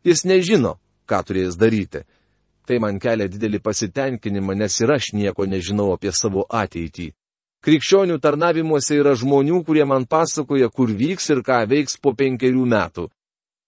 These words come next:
Tai man kelia nerimą, nes niekuomet iš Viešpaties nesugavęs tokių nurodymų. Skaitydamas apie tai, jog Paulius nežinojo, kas jo laukia,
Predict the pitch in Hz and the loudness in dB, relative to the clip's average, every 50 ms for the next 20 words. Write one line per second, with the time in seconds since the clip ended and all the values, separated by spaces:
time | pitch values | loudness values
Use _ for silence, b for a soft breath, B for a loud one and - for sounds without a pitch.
0 | _ - - 127 120 117 117 113 107 101 - 127 117 113 110 107 123 131 120 101 | _ 0 2 2 2 2 0 -2 -2 0 0 0 2 2 2 2 2 0 0 0
1 | 95 92 90 87 80 _ _ _ - - 123 110 - - - 127 123 131 135 120 | -2 -4 -6 -6 -8 _ _ _ -6 -2 -2 -2 -2 -4 -4 -2 0 0 0 2
2 | - 147 143 160 143 - 101 90 - 107 110 107 95 - - 104 85 98 95 - | 2 0 0 0 -2 -4 -4 -8 -4 -2 0 0 -2 -2 -6 -6 -4 -2 -4 -4
3 | - 113 107 98 - 120 107 107 120 131 120 104 - - - 110 92 - - 110 | -2 -4 -4 -4 -4 -2 0 0 0 2 0 0 -2 -2 -4 -6 -6 -4 -4 -4
4 | 107 101 95 92 87 80 78 80 80 80 78 - _ _ _ _ _ _ _ _ | -2 0 0 0 0 -2 -2 -6 -10 -10 -10 -12 _ _ _ _ _ _ _ _
5 | _ _ _ - - - 165 160 147 180 208 180 190 180 170 156 - 165 139 156 | _ _ _ -10 -4 0 2 2 2 2 2 2 2 2 4 2 2 0 2 2
6 | 156 139 - 208 185 160 135 131 135 131 - - - 170 165 151 139 135 120 - | 0 2 4 4 4 6 6 6 4 4 4 4 4 4 4 4 2 0 -2 -2
7 | - 143 143 147 135 123 135 151 170 180 165 135 107 101 101 95 - 113 107 - | -2 -2 0 0 0 0 -2 -2 2 2 4 4 4 2 0 -2 -2 -4 -4 -4
8 | - 123 127 123 131 147 190 214 214 185 - - 113 - | -4 -2 0 0 2 2 2 2 2 0 0 0 -2 -2